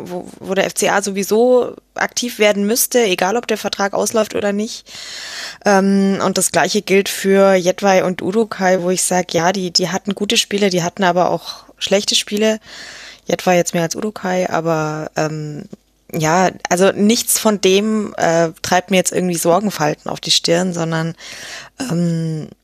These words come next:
ja, ich, ich gehe davon aus, dass, äh, Reuter die ewige Kon-, Konstante beim F C A, der, der wird das wieder irgendwie hinkriegen und ich bin sowieso der Meinung, dass die Transferperiode, die uns da erwartet, ähm, eine der interessantesten, äh,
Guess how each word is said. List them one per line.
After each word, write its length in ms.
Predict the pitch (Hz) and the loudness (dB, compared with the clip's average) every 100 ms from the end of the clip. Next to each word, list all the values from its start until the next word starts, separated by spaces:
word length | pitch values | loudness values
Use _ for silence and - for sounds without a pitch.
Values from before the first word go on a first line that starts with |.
| _ - - - | _ -20 -14 -2
ja, 320 | 170 165 156 | 2 2 0
ich, 240 | 151 - - | -4 -6 -6
ich 160 | - | -6
gehe 100 | - 196 | 0 2
davon 280 | 208 190 | 2 2
aus, 300 | 147 170 196 | 4 4 4
dass, 340 | - 185 - - | 2 0 0 0
äh, 200 | 170 165 | 0 0
Reuter 400 | 165 175 190 180 | 2 2 2 0
die 300 | 170 170 - | 0 -2 -2
ewige 340 | 170 185 175 | -2 -2 -2
Kon-, 260 | - 180 175 | 0 2 0
Konstante 520 | - 185 - 175 185 190 | -2 -4 0 -2 0 0
beim 180 | 180 | 0
F 140 | 175 - | 0 0
C 140 | 175 | 0
A, 240 | 170 180 185 | 2 2 2
der, 220 | 170 170 | 2 2
der 200 | 165 160 | 0 0
wird 160 | 185 | 0
das 160 | 202 - | 0 2
wieder 220 | 180 170 | 2 4
irgendwie 260 | 175 190 175 | 2 2 0
hinkriegen 520 | 190 240 233 233 220 | 0 0 2 2 4
und 220 | 190 - | 0 -2
ich 200 | - - | -8 -10
bin 260 | _ 180 180 | _ 0 0
sowieso 280 | 175 165 180 | 0 2 2
der 100 | 190 | 2
Meinung, 380 | 180 180 185 | 2 2 0
dass 120 | 175 - | -2 -2
die 200 | 170 165 | -4 -6
Transferperiode, 960 | - - 165 - 170 196 175 175 175 | -6 -6 -2 -2 0 2 2 2 0
die 160 | 170 170 | 0 0
uns 180 | 170 - | -2 0
da 160 | 170 170 | 0 2
erwartet, 560 | 165 160 175 185 - - - - - - - - | 2 0 2 0 -2 -6 -8 -10 -10 -12 -8 -4
ähm, 300 | 165 160 160 | -2 -2 -4
eine 220 | 165 180 | 0 2
der 140 | 180 180 | 4 2
interessantesten, 1000 | 180 175 175 202 202 - - 160 160 156 | 2 0 0 2 2 0 -2 -2 -2 0
äh, 420 | 151 151 151 | 0 2 0